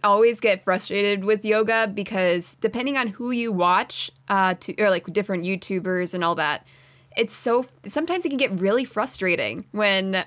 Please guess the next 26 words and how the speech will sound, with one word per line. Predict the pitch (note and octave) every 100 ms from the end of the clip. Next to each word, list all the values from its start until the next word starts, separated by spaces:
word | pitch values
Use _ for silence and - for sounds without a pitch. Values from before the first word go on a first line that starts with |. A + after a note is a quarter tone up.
| -
uh, | G3+ F#3 F#3
you're | F#3
watching | F#3+ G3+ A3 A3 G3+
somebody | F#3+ G3+ G3 F#3+
do | F#3 G3
all | G3+ F#3+
this | G3 F#3+ - - _
amazing | G#3 G3 F3 F#3+ A3 A#3
stuff. | - C#4 A3+
Like, | G3 F#3
wow, | G#3 D4 B3+ F#3
they | G#3
can | A#3+ F#3
fold | - G#3 A3
themselves | B3 C4+ C4 C4+ C4+
in | C#4+
half | C4+ D4 F#3 -
just | F#3 A#3 -
<laughs> |
like | - - C#4
that. | C4+ D4 A#3 E3+ - - - -
And | - A3+ A3
it | A3+ A#3
gets | G#3
very | G3 A3 G3+
discouraging | - G3 A3 G#3 B2+ A2+ F3